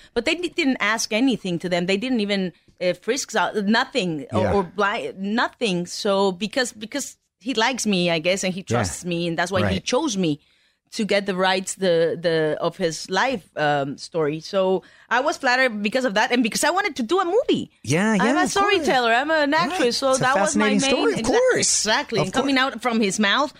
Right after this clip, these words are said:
Speaker 1: come on,
Speaker 2: Yeah.
Speaker 1: it's the biggest one, and he's still alive, and he wants to tell me the story.
Speaker 2: Right.
Speaker 1: Hell yeah, I'm doing it.
Speaker 2: How did the Sean Penn, uh, come into play, or how did that, how did that come about?
Speaker 1: Because, uh,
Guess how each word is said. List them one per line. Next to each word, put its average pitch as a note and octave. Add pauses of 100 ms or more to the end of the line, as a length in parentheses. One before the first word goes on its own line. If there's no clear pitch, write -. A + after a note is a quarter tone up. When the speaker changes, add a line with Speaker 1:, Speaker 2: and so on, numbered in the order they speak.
(160)
Speaker 1:
come D4
on, D#4
Speaker 2:
Yeah. A3+
Speaker 1:
it's G#3+
the A#3+
biggest C4
one, B3+
and A3
he's A#3
still A3+
alive, G#3
and G#3+
he A3
wants A3
to F#3+
tell A#3
me A3+
the B3+
story. D4
Speaker 2:
Right. C3+ (220)
Speaker 1:
Hell B3
yeah, D4
I'm G3
doing A3
it. D3 (100)
Speaker 2:
How G#3
did G#3
the E3
Sean F#3
Penn, E3+
uh, G#2 (580)
come C3+
into A2+
play, G2
or F2+
how B2
did B2+
that, C3
how A#2+
did A#2+
that A#2+
come A2+
about? G2
Speaker 1:
Because, C4
uh, B3+